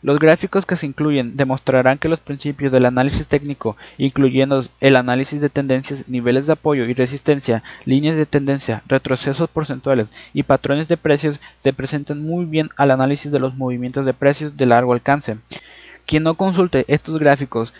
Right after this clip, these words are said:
que cubren periodos más prolongados, se está perdiendo una enorme cantidad de valiosa información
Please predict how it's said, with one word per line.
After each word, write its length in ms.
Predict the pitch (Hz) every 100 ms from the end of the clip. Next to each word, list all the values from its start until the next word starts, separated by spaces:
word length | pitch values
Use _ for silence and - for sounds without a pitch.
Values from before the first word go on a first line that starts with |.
| -
que 120 | 139
cubren 360 | - 160 156 135
periodos 540 | 139 139 147 123 127
más 200 | 135 165
prolongados, 680 | 175 170 160 147 139 151 151 - -
se 100 | -
está 180 | - 156
perdiendo 580 | - 165 156 156 160 160
una 260 | 160 165
enorme 340 | 160 156 170 180
cantidad 460 | 175 170 151 143
de 80 | 147
valiosa 400 | 143 135 135 160
información 480 | 151 143 131 127 143